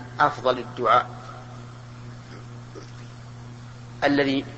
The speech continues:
يستعين به الإنسان على الوصول إلى الجنة، لأن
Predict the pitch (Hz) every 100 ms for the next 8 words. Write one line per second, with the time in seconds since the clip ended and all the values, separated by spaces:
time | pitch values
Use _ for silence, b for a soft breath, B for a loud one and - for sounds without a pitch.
0 | - - - - - - 143 131 - 135
1 | 170 160 143 135 127 143 156 170 - -
2 | - - - - - - - - - -
3 | 120 135 135 131 - 147 135 123 120 123
4 | 104 95 - - - - - - - -
5 | - - - - - - - - - -
6 | - - - 123 139 151 156